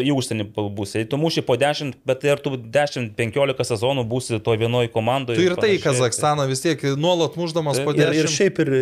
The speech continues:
Speaker 3: lyga dabar stipresnė, nes ten, e, Lukšys, e, pasidarė irgi nemažai įvarčių žaisdamas ten ir prieš Interą, prieš tas tokias, nu, silpnas komandas.
Speaker 2: Ir, ir,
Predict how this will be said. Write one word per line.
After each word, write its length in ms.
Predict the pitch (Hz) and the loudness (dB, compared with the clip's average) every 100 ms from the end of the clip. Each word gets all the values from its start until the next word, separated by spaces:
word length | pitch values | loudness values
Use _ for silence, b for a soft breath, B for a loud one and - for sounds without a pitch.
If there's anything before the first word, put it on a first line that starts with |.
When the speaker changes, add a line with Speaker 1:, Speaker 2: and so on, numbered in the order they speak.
| 127 | 2
Speaker 3:
lyga 280 | 143 165 139 | 2 2 4
dabar 280 | 117 101 113 | 2 2 2
stipresnė, 640 | 107 - 101 120 123 - | 0 -4 0 0 0 -2
nes 200 | 117 117 | -2 -2
ten, 220 | - 117 113 | -2 -2 0
e, 180 | 113 110 | 0 0
Lukšys, 640 | 110 - 120 113 - - | -2 -6 -4 -4 -6 -6
e, 420 | 110 107 107 104 | -4 -2 -2 -4
pasidarė 580 | 104 107 113 110 117 113 113 | -6 -8 -4 2 2 2 -2
irgi 160 | 110 | -2
nemažai 400 | 107 104 107 104 107 | -2 0 0 0 0
įvarčių 720 | 107 101 - 95 92 92 90 | 0 -2 -4 -6 -6 -6 -8
žaisdamas 640 | 92 107 98 101 98 95 - | -2 -2 -2 -4 -4 -4 -6
ten 200 | 95 92 | -6 -6
ir 100 | 92 92 | -6 -8
prieš 360 | - 90 90 - | -10 -10 -8 -2
Interą, 560 | 135 127 120 113 113 107 | 0 2 2 4 4 2
prieš 320 | 107 107 - | -2 -6 -6
tas 200 | - 101 | -8 -8
tokias, 380 | - 98 98 - | -8 -8 -6 -6
nu, 240 | 113 101 92 - - | -4 -6 -8 -16 -14
silpnas 420 | - 101 104 101 | -12 -8 -6 -6
komandas. 320 | - 98 104 104 | -4 -4 -2 0
Speaker 2:
Ir, 100 | 135 139 | 0 2
ir, 160 | 156 | 2